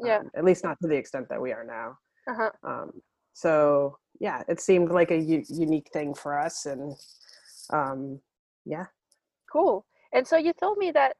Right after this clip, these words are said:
Speaker 1: the goal initially was just to do something fun, um, have some friends, basically. How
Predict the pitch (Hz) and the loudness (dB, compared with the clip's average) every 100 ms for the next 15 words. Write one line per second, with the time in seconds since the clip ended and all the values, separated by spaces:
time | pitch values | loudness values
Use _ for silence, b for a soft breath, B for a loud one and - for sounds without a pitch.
0 | _ 262 240 214 247 226 226 226 - 208 | _ -4 -4 0 2 4 4 2 0 -4
1 | 202 202 220 202 202 190 190 - 202 - | -6 -6 -4 -2 0 0 0 -2 -6 -6
2 | - 202 _ - 185 226 - 208 214 202 | -12 -14 _ -16 -8 -8 -4 -4 -4 -8
3 | - 180 175 175 180 - 202 185 175 175 | -4 -2 -2 -6 -10 -8 -2 -2 -2 -6
4 | - _ _ - 202 - 202 202 214 185 | -14 _ _ 2 2 2 -4 0 2 2
5 | 190 190 185 185 196 - 190 190 b b | 0 0 0 0 -6 2 2 2 b b
6 | b b b b - - 262 277 294 302 | b b b b -10 4 8 10 10 10
7 | 302 | 8